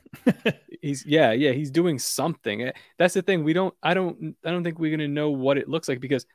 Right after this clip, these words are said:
Speaker 2: if we knew what it looks like, we'd be doing it now. I wouldn't be here talking with you. I'd be doing whatever the fuck that is. So it,
Speaker 1: Well,
Speaker 2: it'll,
Speaker 1: we might
Speaker 2: it'll
Speaker 1: be
Speaker 2: happen.
Speaker 1: doing it.
Speaker 2: Yeah,
Speaker 1: I, like,
Speaker 2: we
Speaker 1: I
Speaker 2: might be, yeah.
Speaker 1: Yeah,
Speaker 2: Um,
Speaker 1: like, honestly, I think that, like, um,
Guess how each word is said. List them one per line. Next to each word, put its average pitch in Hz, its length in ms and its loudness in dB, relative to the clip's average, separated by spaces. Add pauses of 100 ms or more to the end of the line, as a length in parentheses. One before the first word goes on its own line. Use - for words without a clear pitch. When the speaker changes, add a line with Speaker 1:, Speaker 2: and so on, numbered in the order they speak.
(400)
Speaker 2:
if 147 120 -4
we 165 120 0
knew 165 160 0
what 170 160 0
it 147 60 -6
looks 170 180 -4
like, 135 100 -2
we'd 135 160 -2
be 131 100 -4
doing 135 300 -2
it 101 80 -6
now. 95 160 -6
I 101 80 -2
wouldn't 120 260 -4
be 123 60 -6
here 120 160 -4
talking 135 340 -4
with 104 140 -8
you. 107 100 -2
I'd 110 120 -4
be 110 100 -8
doing 120 580 -4
whatever 117 280 -2
the 107 80 -8
fuck - 260 -8
that 107 180 -2
is. 117 300 -4 (380)
So 120 220 -2
it, 131 200 -4
Speaker 1:
Well, 127 120 2
Speaker 2:
it'll, 156 80 6
Speaker 1:
we 160 60 6
might 143 140 6
Speaker 2:
it'll 151 100 4
Speaker 1:
be 151 60 -2
Speaker 2:
happen. 160 180 0
Speaker 1:
doing 80 180 -4
it. - 100 -12 (460)
Speaker 2:
Yeah, 151 100 0
Speaker 1:
I, - 20 2
like, 127 180 4
Speaker 2:
we 165 60 8
Speaker 1:
I 196 80 12
Speaker 2:
might 240 280 8
be, 190 100 2
yeah. 185 380 4 (220)
Speaker 1:
Yeah, 151 240 6
Speaker 2:
Um, 127 60 6
Speaker 1:
like, 135 120 2
honestly, 135 480 2
I 117 60 0
think 127 240 -6
that, 120 140 -2
like, 110 320 -6 (160)
um, 104 440 -10